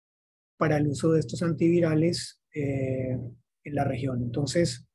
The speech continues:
adelante, por favor, Ariel, si quieres subir tu presentación. Muchas gracias. Antes de empezar, les recordamos que, eh, tenemos traducción al inglés y al portugués en interpretaciones, y ahí pueden encontrar,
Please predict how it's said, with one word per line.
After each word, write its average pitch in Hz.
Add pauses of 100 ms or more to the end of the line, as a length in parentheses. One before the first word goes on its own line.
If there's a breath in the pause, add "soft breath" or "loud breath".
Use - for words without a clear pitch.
(640)
adelante, 160
por -
favor, 147
Ariel, 180
si -
quieres 151
subir 143
tu 156
presentación. 131
Muchas 123
gracias. - (580)
Antes 175
de 196
empezar, 190
les 165
recordamos 143
que, 170
eh, 139
tenemos 143
traducción 147
al 160
inglés 175 (1080)
y 185
al 165
portugués 185
en 156
interpretaciones, 180
y 185
ahí 139
pueden 147
encontrar, 131